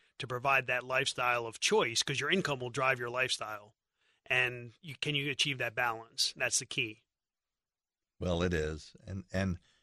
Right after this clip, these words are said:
Speaker 2: I taught my daughter about the snowball.
Speaker 1: Right.
Speaker 2: So that's what you do there, the, all the extra.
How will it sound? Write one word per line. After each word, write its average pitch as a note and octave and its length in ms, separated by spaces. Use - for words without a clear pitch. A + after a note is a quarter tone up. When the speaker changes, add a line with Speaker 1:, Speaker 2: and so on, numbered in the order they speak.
Speaker 2:
I G2 140
taught G#2+ 280
my G2 140
daughter F#2 380
about F2 240
the - 80
snowball. F2+ 680
Speaker 1:
Right. A#2+ 300
Speaker 2:
So F2 280
that's F2+ 220
what F#2 200
you F2 40
do F#2 200
there, F#2+ 260
the, F2 280
all F#2+ 160
the F#2 160
extra. F2+ 400